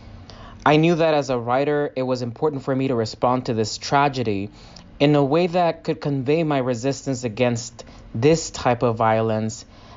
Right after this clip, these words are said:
and serve as an expression of life affirmation, that I am still here, that I can do something.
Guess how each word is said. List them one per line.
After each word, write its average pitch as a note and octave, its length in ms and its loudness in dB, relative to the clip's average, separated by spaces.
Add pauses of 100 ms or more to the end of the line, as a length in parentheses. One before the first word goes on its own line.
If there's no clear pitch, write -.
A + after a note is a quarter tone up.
and C3+ 200 4
serve E3 440 2
as C#3 180 0
an C3+ 100 -2
expression C#3 600 -2
of A#2+ 160 -4
life C#3 460 0
affirmation, G2+ 960 -4 (720)
that D3 120 6
I C#3+ 60 6
am B2+ 160 2
still E3 280 2
here, D3+ 540 -2 (480)
that D3 140 4
I D3 40 4
can C#3+ 240 0
do D#3+ 220 0
something. G#2 720 -4